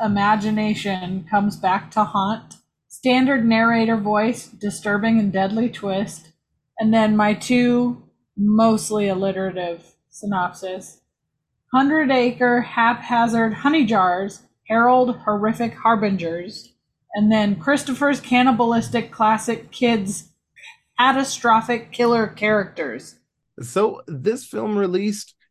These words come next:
Speaker 2: January twenty-sixth, twenty twenty-three in Mexico. Go figure. And then March tenth, twenty twenty-three in the United Kingdom. And Lord knows when it popped up here.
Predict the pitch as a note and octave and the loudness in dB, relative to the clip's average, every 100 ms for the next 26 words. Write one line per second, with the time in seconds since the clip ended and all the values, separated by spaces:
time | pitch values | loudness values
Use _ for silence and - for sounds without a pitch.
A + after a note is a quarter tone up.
0 | _ A#2+ E3+ G#3 G#3 F#3+ - F3 E3+ F#3 | _ -8 -6 -2 -2 -2 -6 -8 -6 -8
1 | F3+ - D3 B2+ C#3+ C3+ C#3+ D3 D#3+ _ | -10 -8 -8 -8 -8 -8 -8 -8 -10 _
2 | - G#2 A#2 - A2 F#2+ B2+ F3 _ _ | -14 -8 -8 -8 -12 -10 -10 -12 _ _
3 | _ _ - F2 F2 F2+ C3 _ _ _ | _ _ -18 -14 -12 -12 -14 _ _ _
4 | _ - D3 D#3 F#3+ F3 C#3+ F#3 G#3 - | _ -10 -8 -4 -4 -4 -2 -2 -2 -6
5 | - G#3 G#3+ _ - F#3+ G#3 C3+ - A#2 | -4 -4 -4 _ -10 -4 -2 -2 -4 -4
6 | G#2+ C#3 D#3 E3+ E3+ - B2+ G#2+ G2+ A2+ | -4 -4 -2 -2 -6 -10 -8 -8 -4 -2
7 | C#3 C#3 D3 A#2+ G2+ F2+ - _ _ _ | -2 -4 -6 -6 -6 -10 -18 _ _ _
8 | _ - G#2 F#2+ E2 - G#2 C3+ F3+ E3+ | _ -8 -6 -6 -10 -12 -6 -2 -2 -2
9 | F#3 F3+ D3 A2 - C#3+ C#3+ C#3+ C3+ - | -4 -4 -8 -10 -6 -6 -4 -8 -8 -10
10 | G#2 E2 | -10 -10